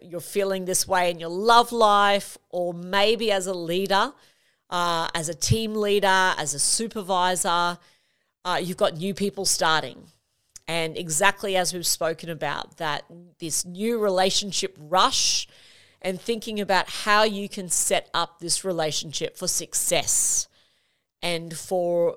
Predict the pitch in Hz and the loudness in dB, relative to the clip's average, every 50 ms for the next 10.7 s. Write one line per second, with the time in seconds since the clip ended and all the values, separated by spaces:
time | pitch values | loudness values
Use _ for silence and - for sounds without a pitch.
0 | - - 180 190 185 190 208 208 202 226 220 220 208 - 226 208 - - _ 190 | -4 -4 -4 -4 -4 -4 -8 -2 2 4 4 4 2 -2 -4 -6 -8 -8 _ -16
1 | - - 196 180 170 - - - 220 240 240 - - - 233 220 208 - - - | -10 -6 -4 -4 -4 -4 -2 0 0 0 0 -2 -4 -2 -2 -2 -2 -2 -4 -6
2 | 190 180 - - - 202 214 208 196 208 208 214 214 233 226 - 233 233 - - | -4 -4 -8 -10 -8 -6 -4 -4 -2 0 2 2 2 2 -2 -6 -8 -8 -10 -10
3 | - - 247 208 - - 220 208 208 208 208 196 190 180 185 190 202 208 208 208 | -6 -8 -8 -8 -2 0 0 0 2 0 -4 -6 -4 2 4 6 6 6 4 2
4 | 214 214 202 - - - 196 202 202 208 202 196 185 180 165 151 139 113 - _ | -6 -8 -10 -10 -4 0 0 0 2 2 0 0 0 0 -2 -6 -10 -16 -16 _
5 | _ _ _ _ _ _ _ _ _ _ _ _ - 175 180 180 180 185 208 220 | _ _ _ _ _ _ _ _ _ _ _ _ 0 0 0 0 0 2 4 4
6 | 220 - - _ _ _ - - 214 190 202 196 - - - - 190 175 - - | 4 2 -2 _ _ _ -2 2 2 2 2 2 0 -2 0 -2 -2 0 2 2
7 | - - - 220 220 214 - - _ - - 220 196 190 185 185 185 175 175 170 | 2 2 2 2 2 2 0 -4 _ -6 -2 0 0 2 2 0 0 -2 -6 -14
8 | 151 _ 185 190 175 170 170 170 170 156 - _ _ _ _ _ _ - - - | -12 _ -8 -4 -4 -2 -4 -4 -6 -8 -14 _ _ _ _ _ _ -14 -14 -6
9 | - - - - 220 208 196 160 139 185 190 185 170 165 165 160 160 156 147 - | -4 0 2 2 4 2 2 0 -2 -4 -4 -4 -4 -4 -6 -8 -8 -12 -12 -8
10 | - 160 160 165 165 170 170 165 165 165 165 160 143 | -6 -6 -6 -4 0 2 2 2 0 -2 -8 -16 -16